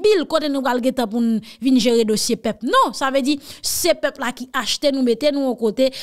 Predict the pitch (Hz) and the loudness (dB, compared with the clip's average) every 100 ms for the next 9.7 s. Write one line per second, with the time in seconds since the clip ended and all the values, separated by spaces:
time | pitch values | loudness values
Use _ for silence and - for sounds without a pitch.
0 | - 226 214 208 - 220 226 214 - 196 | -12 -6 -4 -4 -8 -4 -4 -4 -6 -8
1 | 190 202 208 240 233 190 196 240 220 202 | -8 -8 -4 0 0 0 -2 -2 0 -2
2 | 214 302 240 220 233 247 240 - - 202 | 0 0 2 2 2 2 -2 -8 -4 0
3 | 247 214 - 226 226 - 262 254 240 240 | 0 0 -2 -2 -2 -2 -4 -2 0 2
4 | 196 185 247 262 - - - 269 247 240 | 0 0 0 0 -6 -14 -6 0 0 0
5 | 247 240 226 240 214 240 240 247 240 262 | 0 0 0 0 2 2 2 2 2 0
6 | 254 247 - - 302 302 277 254 277 254 | 2 -2 -6 -6 -2 -2 -2 2 2 2
7 | 208 269 262 247 220 226 254 233 233 262 | 2 2 2 0 -4 -4 -2 -2 0 2
8 | 262 - 311 285 285 214 262 262 247 254 | 2 0 -2 0 -2 0 -2 0 -2 -2
9 | 247 247 262 240 233 240 240 | 0 0 0 0 -2 -2 -4